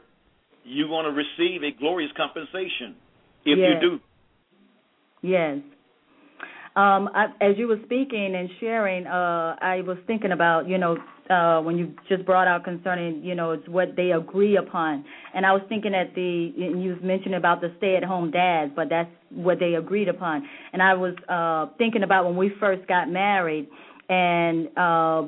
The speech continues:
Speaker 2: you wasn't a stay-at-home dad, but you was traveling on the road when we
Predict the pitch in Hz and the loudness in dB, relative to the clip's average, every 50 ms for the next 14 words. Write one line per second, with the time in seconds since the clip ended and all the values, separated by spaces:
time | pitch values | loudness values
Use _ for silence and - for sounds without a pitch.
0 | 160 170 185 208 208 214 196 190 190 170 165 147 - _ 220 202 185 175 175 196 | -2 2 2 4 4 4 2 2 0 -4 -6 -6 -6 _ 0 0 0 0 0 -4
1 | 185 175 165 160 156 143 185 202 233 254 233 196 175 160 160 - - - - - | -4 -4 -4 -4 -4 -2 -2 0 2 2 2 2 0 -2 -4 -6 -12 -20 -20 -20
2 | - - - 185 180 - 190 202 208 185 190 185 190 - - _ _ - - 220 | -14 -2 0 0 0 2 0 0 2 2 0 0 0 -6 -16 _ _ -4 0 2
3 | 214 240 269 233 208 190 185 180 180 180 175 165 190 208 233 240 220 190 180 175 | 4 4 4 4 2 0 0 0 0 -2 0 2 2 4 4 4 2 2 0 -2
4 | 180 | -4